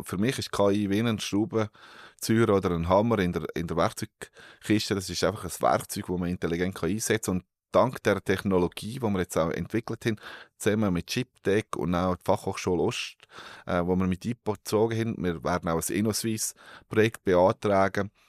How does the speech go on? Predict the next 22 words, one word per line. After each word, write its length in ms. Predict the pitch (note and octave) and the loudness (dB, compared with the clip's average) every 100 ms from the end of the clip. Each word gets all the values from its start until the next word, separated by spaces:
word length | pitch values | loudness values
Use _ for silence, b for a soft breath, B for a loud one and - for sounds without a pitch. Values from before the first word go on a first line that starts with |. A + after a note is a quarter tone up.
| _ _ - | _ _ -10
äh, 340 | - - F#2+ | -10 -8 -4
haben 120 | A2 | 0
wir 40 | G#2+ | 0
es 140 | - | -2
geschafft, 520 | - G2+ G#2+ - - | 2 4 4 2 -2
eigentlich 320 | - G#2 - - | 0 0 -2 0
ganz 260 | G#2 A#2+ | 0 0
einfach 380 | - F#2+ A#2 A#2+ | -2 0 0 0
und 140 | G#2 | -2
schnell, 520 | - - G2+ A2 B2 B2+ _ - B B B | -4 0 2 4 2 -2 _ -20 B B B
äh, 280 | - F2+ F2+ - _ | -4 -2 0 -4 _
die 40 | G#2+ | 0
Effizienz, 1040 | G2+ G2+ - - F#2+ G#2+ D3 - - - | 0 -4 -4 4 4 4 0 -4 -6 -8
äh, 160 | - F2+ E2+ | -6 -6 -4
vom 200 | - F#2+ | -2 -2
Schiff 460 | - A2+ C3 - - | 2 2 2 -2 -6
um 280 | - G2 F#2 - | -2 -2 -4 0
zwanzig, 340 | G#2+ B2 - | 2 2 -2
dreißig 240 | A2+ A2+ | -4 -4
Prozent 380 | - G2 - G2+ | -6 -4 -2 -2
zu 80 | - | -4
verbessern. 640 | - - A1+ - D#2+ D2+ | -6 -4 -4 -6 -8 -10